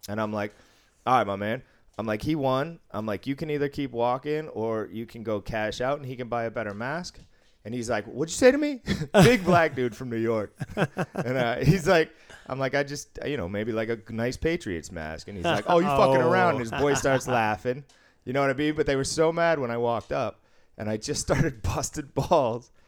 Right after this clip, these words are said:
Speaker 1: And they were like, "Well, we're gonna write a complaint about her, never about me."
Speaker 2: What?
Speaker 1: And I was like, "All right, you're welcome. Maybe she came at you the wrong way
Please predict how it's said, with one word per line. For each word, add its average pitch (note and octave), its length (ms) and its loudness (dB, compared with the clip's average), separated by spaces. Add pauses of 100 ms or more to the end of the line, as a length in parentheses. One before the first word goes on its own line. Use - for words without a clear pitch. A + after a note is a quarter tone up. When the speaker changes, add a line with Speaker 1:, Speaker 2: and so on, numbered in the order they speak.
(280)
Speaker 1:
And A#2 100 -4
they A#2 80 0
were A2+ 60 2
like, G#2+ 180 2
"Well, A#2 220 6
we're C#3 160 4
gonna E3 160 4
write C#3 180 8
a A2 40 2
complaint A2 480 -4
about G2+ 280 0
her, F#2 380 -4
never D3+ 260 0
about E3 220 2
me." B2 260 -4 (220)
Speaker 2:
What? F3+ 280 4
Speaker 1:
And C3 140 -2
I C3 120 2
was B2 120 -2
like, C3+ 260 -2
"All F3+ 120 4
right, C#3+ 200 0
you're C#3+ 140 -4
welcome. E3+ 460 -2
Maybe F#3 540 -6
she E3 200 -10
came D#3+ 260 -4
at D#3 220 -6
you D3 60 -8
the C#3 100 -4
wrong C3 280 -6
way D#3+ 280 -4